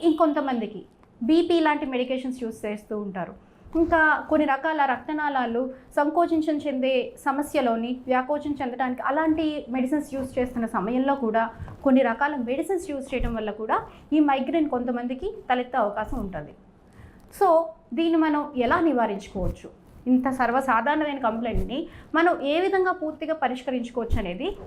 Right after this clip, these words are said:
మనం ఇప్పుడు చూద్దాం. So ఈ మైగ్రేన్కి మనకి ఇంట్లో ఏ విధంగా తగ్గించుకోవచ్చు ఫస్ట్ చూసుకుంటే, అన్నిటికన్నా ముఖ్య కారణం మనకి ఇది వ్యాయామం చేయటం ద్వారా చాలా రిలీఫ్ అనేది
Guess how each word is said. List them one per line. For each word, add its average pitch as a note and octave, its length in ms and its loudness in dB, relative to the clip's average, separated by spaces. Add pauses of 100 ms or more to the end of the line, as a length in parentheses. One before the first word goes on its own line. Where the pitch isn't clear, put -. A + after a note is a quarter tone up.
(100)
మనం E4 160 4
ఇప్పుడు C#4 240 -4
చూద్దాం. D#3+ 280 -4 (720)
So G4+ 80 2 (260)
ఈ E4 40 6 (120)
మైగ్రేన్కి C#4+ 640 0 (260)
మనకి D4+ 320 -2 (1000)
ఇంట్లో F4 280 4 (160)
ఏ - 100 4
విధంగా C4 300 -4
తగ్గించుకోవచ్చు G#3+ 640 -6
ఫస్ట్ G3 240 -10
చూసుకుంటే, A3 440 -2 (720)
అన్నిటికన్నా F#4+ 600 0
ముఖ్య C4+ 180 -8 (100)
కారణం B3 400 -2
మనకి A3+ 260 -4 (380)
ఇది C#4+ 160 2 (440)
వ్యాయామం G4 540 2 (100)
చేయటం D4 340 -2
ద్వారా A#3 240 -4 (220)
చాలా D#4 320 -2 (100)
రిలీఫ్ C4+ 320 0
అనేది A3 260 -4